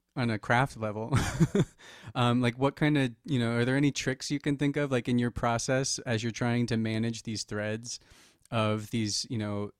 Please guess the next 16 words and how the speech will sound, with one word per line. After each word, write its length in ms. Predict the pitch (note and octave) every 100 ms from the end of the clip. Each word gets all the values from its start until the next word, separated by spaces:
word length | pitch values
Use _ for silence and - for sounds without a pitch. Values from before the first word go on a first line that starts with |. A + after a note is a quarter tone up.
| - - _ -
conceptual 840 | A#2+ - A#2 A2 B2 A#2+ A#2+ A#2+
things 580 | - A#2+ A2+ A#2 B2 A2+
and 380 | G#2+ G#2 G#2 - -
parts 320 | G#2+ A2 -
where 120 | A2
it 160 | G#2+ G#2+
has 200 | A2 -
to 120 | A2
be 160 | A2+
more 300 | G#2+ G#2+ A2 - _ _ -
kinda 240 | A2+ A2
analytic 500 | A#2 A2+ A2 A2 A#2
and 140 | A2+ G#2+
then 100 | G#2
also 340 | G#2 - A2
balancing 720 | G#2 G#2 G#2 G2+ G#2+ G#2+ G#2